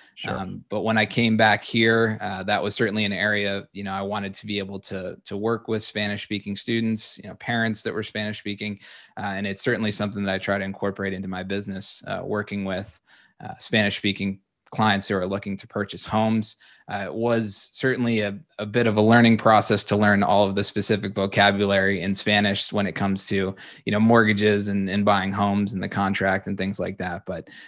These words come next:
Speaker 2: uh, yeah, certainly feel comfortable working with, with Spanish speaking, uh, clients. And there's a lot of people in the area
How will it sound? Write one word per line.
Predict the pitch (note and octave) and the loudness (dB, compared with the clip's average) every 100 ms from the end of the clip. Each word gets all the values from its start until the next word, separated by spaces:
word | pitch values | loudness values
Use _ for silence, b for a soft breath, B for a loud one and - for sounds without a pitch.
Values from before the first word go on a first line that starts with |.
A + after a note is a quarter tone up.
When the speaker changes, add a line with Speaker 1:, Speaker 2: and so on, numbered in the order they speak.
| B | B
Speaker 2:
uh, | - F2+ | -8 -6
yeah, | E2 G2+ | 2 2
certainly | F#2+ A#2+ A#2 A2 G#2+ G2 - A2 | 4 4 4 4 2 0 -6 -12
feel | G2+ G#2+ | 0 0
comfortable | G#2 G#2 G2+ G2 G2+ | 2 -2 -2 -2 0
working | G2+ G2+ G2+ | 0 0 -2
with, | G2 - - | -4 -6 -12
with | G2 | -12
Spanish | - G#2 G2+ G2 | -8 -6 -6 -8
speaking, | - F#2+ G2+ G2 F#2+ b b b - | -8 -10 -8 -10 -12 b b b -20
uh, | - | -18
clients. | - A#2 A2+ A2 G2+ | -8 0 2 2 -2
And | G#2+ | -4
there's | G2+ G2+ - | -4 -6 -6
a | G#2 | -6
lot | G#2 G#2+ A2 G#2+ G2+ | -2 2 4 4 0
of | G2+ | -4
people | G#2+ G#2 G2 G2 | -2 -2 -2 -4
in | |
the | F#2+ - | -4 -2
area | G2 F#2+ F#2 F#2+ | 0 0 -4 -14